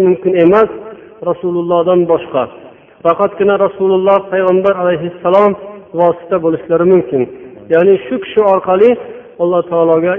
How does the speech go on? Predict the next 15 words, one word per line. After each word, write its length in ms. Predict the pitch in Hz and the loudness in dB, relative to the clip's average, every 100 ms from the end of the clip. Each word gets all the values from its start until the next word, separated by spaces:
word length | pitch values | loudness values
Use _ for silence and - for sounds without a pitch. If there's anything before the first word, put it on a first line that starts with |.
| 170 | 0
ibodat 380 | 151 147 147 147 - - - - | 0 2 0 -2 -14 -20 -20 -14
qilinadi 320 | 160 156 147 143 | -2 0 0 -2
u 20 | |
kishini 180 | - 156 151 | -4 -2 -2
o'rgatganlari 680 | 143 135 - 135 135 135 135 | 0 -4 -4 -6 -4 -4 -2
bo'yicha. 360 | 139 131 - 143 120 - - - - | -2 -4 -6 -8 -8 -14 -20 -20 -4
Hamma 340 | 185 208 196 190 185 | 0 2 2 0 2
umid, 280 | 180 220 - 196 226 - - | 4 4 2 -8 -16 -16 -6
qo'rquv 440 | 170 165 208 233 208 220 | -4 -2 4 4 2 -2
to'g'ridan 360 | 175 170 170 170 175 | -2 0 2 0 0
to'g'ri 160 | 180 180 | -4 -2
Allohning 320 | 160 160 170 170 | 0 0 0 -4
o'ziga 280 | 147 151 165 165 | -4 -2 -2 -4
bo'lishi 240 | 151 151 - | -6 -6 -4
kerak. 220 | 190 208 | 0 0